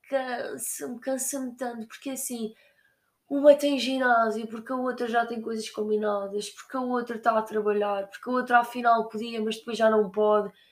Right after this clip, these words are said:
Epá, chega mesmo ali a um ponto que é, epá, eu desisto, desisto, tipo, caguei, ok, somos amigas à mesma e, e um dia, tipo, daqui a três anos, quando puderes combinar alguma coisa, apita, estou cá.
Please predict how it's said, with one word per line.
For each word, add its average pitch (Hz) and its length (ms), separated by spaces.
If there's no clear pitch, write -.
Epá, 262 420
chega 294 340
mesmo 285 240
ali 254 220
a 233 60
um 226 140
ponto 202 680
que 247 640
é, 254 80
epá, 208 260
eu 208 80
desisto, 208 480
desisto, 220 400
tipo, - 200
caguei, 247 480
ok, 214 460
somos 247 380
amigas 254 420
à 240 180
mesma 254 480
e, 247 200
e 233 160
um 254 180
dia, 262 340
tipo, 233 220
daqui 240 280
a 240 60
três 233 320
anos, 226 200
quando 220 200
puderes 226 260
combinar 226 340
alguma 220 280
coisa, 226 360
apita, 214 760
estou - 460
cá. 196 420